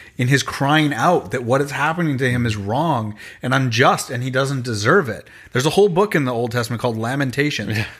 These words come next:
Speaker 1: The whole book is that.
Speaker 2: Yeah.
Speaker 1: It's like, "God, why is this happening? This is terrible. The, here's all the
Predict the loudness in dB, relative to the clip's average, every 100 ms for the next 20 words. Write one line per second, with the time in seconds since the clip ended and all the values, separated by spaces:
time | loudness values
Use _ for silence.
0 | _ -2 0 2 4 4 2 0 0 -2
1 | -4 -2 -2 0 2 2 -2 -12 -2 0
2 | 2 0 0 0 0 2 4 4 2 0
3 | 0 4 4 4 0 0 0 0 0 -4
4 | -4 -8 -16 -12 -4 0 -2 -2 0 2
5 | 2 -2 -6 -6 -4 -4 -2 2 4 2
6 | 0 0 0 0